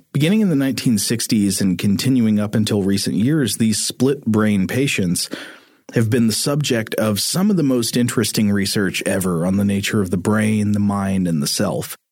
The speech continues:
So last time we talked about the original work of, uh, like, Sperry and Gazzaniga,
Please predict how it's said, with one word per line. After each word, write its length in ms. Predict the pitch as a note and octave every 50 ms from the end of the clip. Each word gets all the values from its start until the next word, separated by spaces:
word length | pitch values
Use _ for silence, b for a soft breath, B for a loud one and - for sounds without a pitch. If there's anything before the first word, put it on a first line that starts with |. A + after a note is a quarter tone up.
| _ _ -
So 120 | - -
last 300 | B2+ C#3 D#3 F#3 - -
time 160 | - G3 E3+ D3+
we 100 | C3 B2
talked 280 | - D#3 C3+ A#2+ -
about 160 | - C#3 A2+
the 100 | G#2+ A2+
original 400 | G#2 G#2 A2+ A#2 A#2 C3+ A#2+ G#2
work 280 | G#2+ G#2+ G2+ G2 F#2+ -
of, 300 | A2 G2 F#2+ F#2+ F#2 -
uh, 100 | G2 F#2+
like, 220 | F#2 F#2 F2+ F2+
Sperry 460 | - - - A2+ G#2+ G#2 G2+ G2 G2 F#2+
and 100 | F#2+ F#2
Gazzaniga, 600 | G2 F2+ F2+ F#2+ F#2 F#2 F2+ F2 F2+ F2 E2+ B